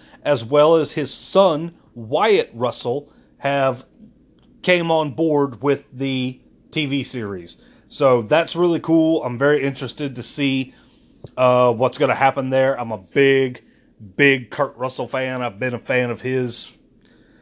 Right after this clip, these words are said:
God, I, like, I can't even, I can't even put a year on it. <laughs> Like, I mean, I really can't. Like, I've, uh, yeah, I've just, I've been a fan of Kurt Russell for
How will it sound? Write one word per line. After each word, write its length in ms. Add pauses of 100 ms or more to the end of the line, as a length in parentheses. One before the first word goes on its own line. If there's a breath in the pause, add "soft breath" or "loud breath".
(520 soft breath)
God, 480
I, 120
like, 240
I 100
can't 320
even, 400 (1120 soft breath)
I 80
can't 200
even 180
put 140
a 40
year 420
on 220
it. 160
<laughs> 80
Like, 500
I 60
mean, 200
I 40
really 320
can't. 360
Like, 280
I've, 200
uh, 260 (580 soft breath)
yeah, 240
I've 100
just, 220
I've 160
been 100
a 60
fan 200
of 120
Kurt 180
Russell 340
for 500